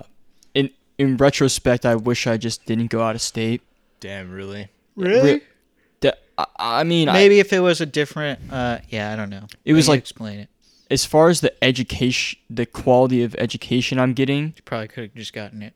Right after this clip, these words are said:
Speaker 3: here.
Speaker 1: the, the teachers at E V C C really care, bro.
Speaker 3: Okay.
Speaker 1: They're on their stuff. And
Speaker 2: This is true.
Speaker 1: like,
Speaker 2: I tried to go there twice.
Speaker 1: they, like, they,
Speaker 2: <laughs>
Speaker 1: they, they know, they, they're, like, actual teachers.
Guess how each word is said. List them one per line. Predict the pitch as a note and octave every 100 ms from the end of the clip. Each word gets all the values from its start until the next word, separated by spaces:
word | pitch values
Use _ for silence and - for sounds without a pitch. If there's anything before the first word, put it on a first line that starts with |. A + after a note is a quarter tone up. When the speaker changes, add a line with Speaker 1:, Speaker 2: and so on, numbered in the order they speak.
| _
Speaker 3:
here. | B2 A2+ A2+ - -
Speaker 1:
the, | C#3+ -
the | C#3
teachers | C3 - F#3 F#3 G#3 F#3+
at | E3
E | C#3+ D#3
V | D3+ D3+
C | - C#3+
C | - C#3+ D3 D#3+ E3 _ _ _
really | A#2+ C3 C#3 A#2
care, | - A#2 F#2+ -
bro. | - E2 C#2+ - _ _ B2
Speaker 3:
Okay. | - G#2+
Speaker 1:
They're | C3+ C#3 C3+ -
on | B2+ C3
their | A#2+
stuff. | A2+ - - F#2+ D#2 - - _ _ _ _
And | A#2+ B2 A#2+ A#2 -
Speaker 2:
This | A2+ -
is | C3+ -
true. | C3+ C#3 B2+ G2 - - - -
Speaker 1:
like, | C3 C3 -
Speaker 2:
I | G#2+
tried | - B2+ A2+
to | A2+
go | A2+
there | G#2+ G2
twice. | - G#2+ - - -
Speaker 1:
they, | C3 C#3+ E3 D#3+
like, | C#3 C3+
they, | C#3 E3 E3+
Speaker 2:
<laughs> | C#3 C3+ D#3 D3 D3+ -
Speaker 1:
they, | - D#3+ C#3 - - - -
they | C3+ F3 G3
know, | F#3+ F3
they, | - D3+ F3+
they're, | C#3+ E3+ G3+
like, | F#3+ -
actual | D3+ D#3 - C3+
teachers. | - C#3+ B2 A2+